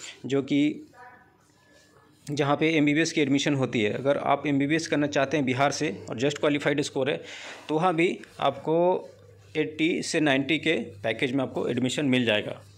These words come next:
कैसे एडमिशन करना है, इसके लिए आप हमें कंसल्ट कर सकते हैं। तीसरी या चौथी जो स्टेट है हमारे लिस्ट में, वो वेस्ट बंगाल है और फिर हरियाणा की है। हरियाणा में भी कई ऑप्शंस हैं, जैसे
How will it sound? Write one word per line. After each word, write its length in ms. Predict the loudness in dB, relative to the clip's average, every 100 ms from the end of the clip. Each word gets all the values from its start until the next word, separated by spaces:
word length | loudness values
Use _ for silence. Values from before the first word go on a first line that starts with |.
| -20 -20 -2
कैसे 260 | 0 2 0
एडमिशन 340 | 0 -2 -2
करना 260 | 0 0 0
है, 180 | -2 -6 -14 -16 -10
इसके 240 | -6 -4
लिए 120 | -2 0
आप 160 | 0 0
हमें 240 | -2 -2
कंसल्ट 380 | -2 0 0 -2
कर 140 | -4
सकते 300 | -6 -12 -14
हैं। 180 | -14 -14 -20 -18 -16 -16 -16 -18 -16 -14 -4
तीसरी 420 | -2 -2 0 2
या 60 | 4
चौथी 480 | 4 2 2 2 2
जो 160 | 0
स्टेट 320 | 0 0 2
है 100 | 2
हमारे 280 | 2 2 2
लिस्ट 240 | 0 0 -2
में, 140 | -4
वो 300 | -2 0 2
वेस्ट 260 | 2 2 2
बंगाल 300 | 2 2 2
है 260 | -2 -4 -4
और 180 | -2 -2
फिर 200 | -2 0
हरियाणा 420 | 0 2 2 0
की 200 | -2 -8
है। 60 | -10 -16 -20 -18 -16 -16 -6
हरियाणा 340 | -2 2 2
में 180 | 2 0
भी 60 | 0
कई 220 | 2 2
ऑप्शंस 420 | 2 0 -2 0
हैं, 160 | -2 -4 -12 -20 -20 -20 -10
जैसे 480 | -4 -2 0 -2 -4